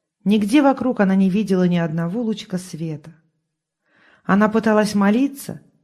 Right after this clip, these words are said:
но не нашла слов. Она могла лишь поднять глаза в темноту и сказать: "О Господи,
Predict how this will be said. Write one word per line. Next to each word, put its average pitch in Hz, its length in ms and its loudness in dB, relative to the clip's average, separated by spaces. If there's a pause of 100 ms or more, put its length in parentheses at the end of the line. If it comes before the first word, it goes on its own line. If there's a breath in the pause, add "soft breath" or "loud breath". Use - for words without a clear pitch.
(260)
но 214 160 -2
не 214 100 2
нашла 180 460 -2
слов. 156 400 -14 (1200)
Она 180 200 2
могла 185 340 2
лишь 175 200 -2
поднять 175 420 -2
глаза 175 440 -2
в 185 80 -10
темноту 170 460 -6
и 220 60 -2
сказать: 180 680 -10 (560)
"О 254 160 -2
Господи, 196 640 -6